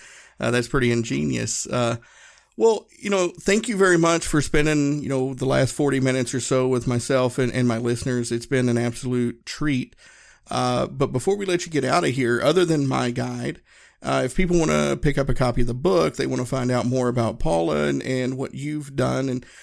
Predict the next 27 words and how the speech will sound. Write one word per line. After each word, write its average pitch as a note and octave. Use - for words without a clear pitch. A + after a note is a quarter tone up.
listeners, -
uh, B2
I B2+
will C3
tell D3
you, C#3
there's B2
a B2
lot B2
of B2
great B2+
content C3
from B2
Paula A#2+
out A2+
there. A#2
Uh, A2+
if A#2+
you B2+
just A#2+
go B2
on A#2+
YouTube B2
and, A#2
and A#2
look, B2+
there's A#2